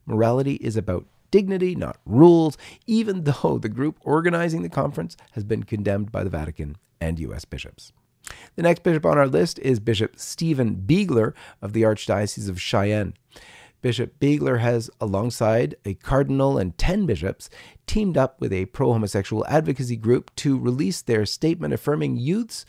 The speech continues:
who identify as L G B T, stating, "God is on your side." Moreover, he downplayed the fact that the majority of victims of clerical sexual crimes against minors in the Catholic Church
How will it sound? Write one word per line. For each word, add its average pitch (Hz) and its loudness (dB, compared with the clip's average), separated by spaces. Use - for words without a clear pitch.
who 123 0
identify 135 0
as 104 -2
L 104 -2
G 95 -8
B 90 -8
T, 160 -2
stating, 135 0
"God 127 2
is 127 0
on 101 -2
your 92 -4
side." 98 -6
Moreover, 156 6
he 147 -2
downplayed 139 2
the 95 -2
fact 98 -2
that 110 -6
the 113 -4
majority 139 0
of 98 0
victims 151 -2
of 98 -4
clerical 151 -2
sexual - -4
crimes 196 -2
against 101 -4
minors 117 0
in 107 -4
the 95 -4
Catholic 85 -6
Church 170 -4